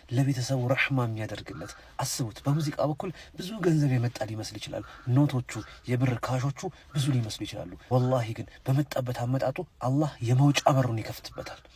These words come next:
የመጣው ገንዘብ ብዙ ይመስላል፣ መውጫ ቀዳዳው ግን አያልቅም። ዕዳ ያመጣበታል፣ ህመም ያመጣበታል። ገቢዎች ይመጡና ግብር ላዩ ላይ ይጭኑበታል። ደንቦች ይመጡና የሆነ ነገር ያፈርሱበታል።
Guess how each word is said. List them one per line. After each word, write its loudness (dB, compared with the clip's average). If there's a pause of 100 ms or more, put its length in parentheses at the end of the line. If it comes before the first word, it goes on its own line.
(260)
የመጣው 2
ገንዘብ 2
ብዙ 0
ይመስላል፣ 2 (220)
መውጫ 4
ቀዳዳው 0
ግን 0
አያልቅም። -6 (580)
ዕዳ 0
ያመጣበታል፣ -6 (220)
ህመም 2
ያመጣበታል። -8 (160)
ገቢዎች 4
ይመጡና -2 (300)
ግብር 4
ላዩ 0
ላይ 0
ይጭኑበታል። -6 (240)
ደንቦች 4
ይመጡና 0
የሆነ 2
ነገር 0
ያፈርሱበታል። -6